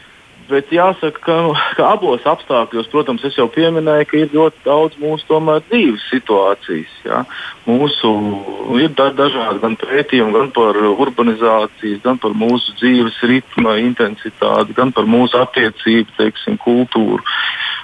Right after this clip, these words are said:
Ja, un, protams, nu, pat, pat tāds divdesmitais gads, nu, tāds,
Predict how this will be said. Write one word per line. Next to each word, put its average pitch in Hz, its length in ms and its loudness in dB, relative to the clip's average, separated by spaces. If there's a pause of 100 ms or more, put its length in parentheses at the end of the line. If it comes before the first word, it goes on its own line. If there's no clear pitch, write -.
Ja, 120 260 2
un, 135 120 0
protams, 139 460 0 (120)
nu, 139 260 -2
pat, 117 180 -2 (100)
pat - 200 -4
tāds 107 260 0
divdesmitais 120 560 0
gads, 123 260 0
nu, 117 140 -6
tāds, 113 240 0